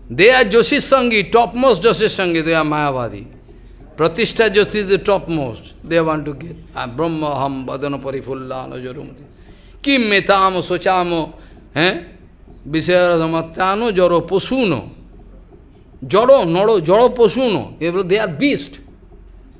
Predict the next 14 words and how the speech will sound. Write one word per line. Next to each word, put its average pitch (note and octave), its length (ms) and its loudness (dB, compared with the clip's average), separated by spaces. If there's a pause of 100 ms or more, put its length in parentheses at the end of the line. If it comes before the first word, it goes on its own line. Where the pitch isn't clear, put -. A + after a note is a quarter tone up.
(1000)
Pratana E3+ 460 -2
Saraswati, G#3+ 680 -2
kim C4+ 220 -2
metano A3 440 0
sochamo, F3+ 720 -2 (200)
Visayara F3 500 0
samatyano, E3 920 -2 (500)
eh? F3 280 -2 (1700)
Noro D#3+ 340 0
posuno, D#3+ 560 -2
noro E3 320 0
posu. E3 600 -6
Dipade F#3 680 4
chatuspad. D#3+ 920 -2